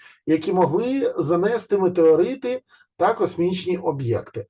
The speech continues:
А оскільки бактерії можуть перебувати у стані спокою тисячоліттями, витримувати, витримувати екстремальні умови, тобто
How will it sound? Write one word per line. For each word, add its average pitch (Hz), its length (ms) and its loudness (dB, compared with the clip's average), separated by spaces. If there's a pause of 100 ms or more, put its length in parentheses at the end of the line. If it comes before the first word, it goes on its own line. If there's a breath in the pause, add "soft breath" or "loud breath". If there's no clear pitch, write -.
(240 loud breath)
А - 80 4
оскільки - 400 -2
бактерії 180 520 4
можуть 156 340 -2
перебувати 151 580 0
у 147 60 0
стані 147 380 -2
спокою 127 520 -2
тисячоліттями, 247 880 -4 (300 soft breath)
витримувати, 185 640 2
витримувати 180 760 2
екстремальні 165 720 0
умови, 165 440 0
тобто - 340 -6